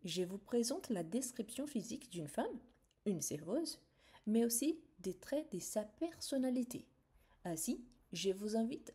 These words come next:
à laisser en commentaire votre description physique et de votre personnalité. Et très bientôt, je vous partagerai aussi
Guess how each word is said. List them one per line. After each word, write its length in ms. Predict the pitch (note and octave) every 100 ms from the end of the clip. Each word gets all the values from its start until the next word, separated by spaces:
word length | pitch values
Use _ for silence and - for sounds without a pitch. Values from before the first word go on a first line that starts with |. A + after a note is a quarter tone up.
| -
à 80 | F3
laisser 340 | F3 - D#4
en 80 | C#4+
commentaire 580 | B3 A3 G#3 - - - _ _ _ -
votre 440 | D#3+ F#3+ C4+ B3+
description 580 | F#3+ F#3+ - F3 - - - -
physique 540 | - A#3 B3 - - _ _ -
et 80 | E3+
de 140 | E3+
votre 320 | D#3 F#3 -
personnalité. 760 | G3+ E3 - E3 D#3 - B3+ E4 - _ - -
Et 120 | E3+ - _ -
très 180 | E4+
bientôt, 440 | C#4+ C4+ A3 A3 - - _ _
je 120 | F3 F#3
vous 200 | G#3+ C#4+
partagerai 680 | B3 - G#3+ G#3 - A#3+
aussi 420 | A#3 G3 - C#4